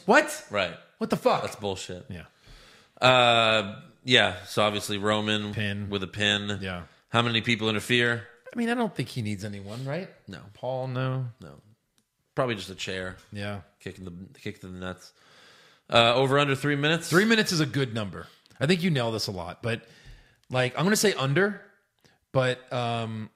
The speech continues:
Speaker 1: I think that they, there's a storyline where they can let Jay look good, but I don't think they need to. And three minutes is actually a long time. You know? What you said, over?
Speaker 2: I have over. I think,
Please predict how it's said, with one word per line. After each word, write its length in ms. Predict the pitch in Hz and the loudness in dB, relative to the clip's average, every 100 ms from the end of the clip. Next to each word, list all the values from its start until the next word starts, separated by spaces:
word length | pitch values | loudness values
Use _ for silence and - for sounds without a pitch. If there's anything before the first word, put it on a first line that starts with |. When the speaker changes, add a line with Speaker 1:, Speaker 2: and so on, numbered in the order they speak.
| - | -10
Speaker 1:
I 60 | |
think 400 | 117 - 208 208 | -8 -4 -2 -2
that 180 | - - | -6 -4
they, 120 | 147 | 0
there's 200 | 151 160 143 | 2 2 0
a 40 | |
storyline 680 | 135 - 202 226 208 160 151 | -2 -2 0 2 2 2 2
where 100 | 135 | 2
they 120 | 123 | 0
can 240 | 113 120 104 | -2 -4 -4
let 220 | 110 113 | -4 -4
Jay 180 | 98 110 | -2 -2
look 260 | 101 104 - | -2 -6 -6
good, 240 | 113 117 123 - _ - | -4 -4 -4 -10 _ -8
but 80 | |
I 20 | 131 | -4
don't 120 | 147 | -4
think 140 | 139 | -4
they 100 | 104 | -6
need 280 | 92 98 90 | -10 -10 -12
to. 220 | - 85 - _ _ _ | -14 -18 -20 _ _ _
And 120 | 139 | -8
three 140 | 139 233 | -4 -2
minutes 280 | 226 196 123 | -2 -4 -4
is 80 | 117 | -6
actually 260 | 110 - | -6 -8
a 40 | 101 | -8
long 260 | 104 101 | -8 -8
time. 400 | 98 107 92 85 - _ _ _ _ _ _ | -10 -12 -12 -14 -20 _ _ _ _ _ _
You 80 | 110 | -12
know? 140 | 113 120 - _ _ _ - - | -10 -10 -12 _ _ _ -20 -14
What 140 | 117 120 | -12 -10
you 60 | 117 | -6
said, 140 | 127 | -4
over? 280 | 120 120 131 - _ - | -4 -6 -8 -12 _ 2
Speaker 2:
I 100 | 165 | 4
have 140 | 196 139 | 4 2
over. 240 | 147 127 | 2 4
I 100 | 123 | 2
think, 460 | 120 175 170 165 | 2 0 0 -4